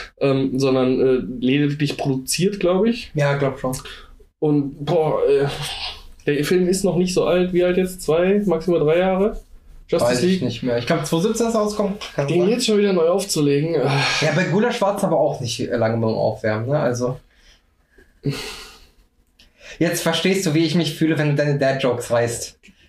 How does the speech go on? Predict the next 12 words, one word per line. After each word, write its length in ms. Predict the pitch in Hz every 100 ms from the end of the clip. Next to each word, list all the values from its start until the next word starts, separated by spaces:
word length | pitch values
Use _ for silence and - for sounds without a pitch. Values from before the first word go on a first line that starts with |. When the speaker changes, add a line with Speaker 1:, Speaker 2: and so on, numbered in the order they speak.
| _ _ _ -
Speaker 1:
Die 100 | 151
sind 180 | 160 185
aber 220 | 147 139
viel 400 | 139 - 180 190
besser. 360 | 147 143 - -
Speaker 2:
Nein. 320 | 123 - - -
Speaker 1:
Doch, 220 | 190 190
die 120 | 147
sind 100 | 143
richtig 240 | 127 113 -
viel 120 | 120
besser. 260 | 135 -